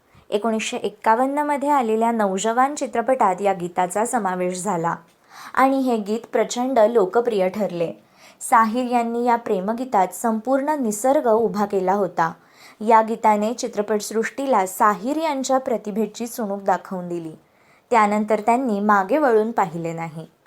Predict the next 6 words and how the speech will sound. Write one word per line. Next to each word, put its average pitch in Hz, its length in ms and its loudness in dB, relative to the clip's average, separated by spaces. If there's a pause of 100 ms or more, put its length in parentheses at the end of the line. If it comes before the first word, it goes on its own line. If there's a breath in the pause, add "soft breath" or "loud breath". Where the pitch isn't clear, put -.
(140)
पंडित 285 440 2
दत्तात्रय 233 540 0
विष्णू 214 420 -4 (120)
उर्फ 226 320 2
बापूराव 240 680 4
पलुस्कर 226 680 0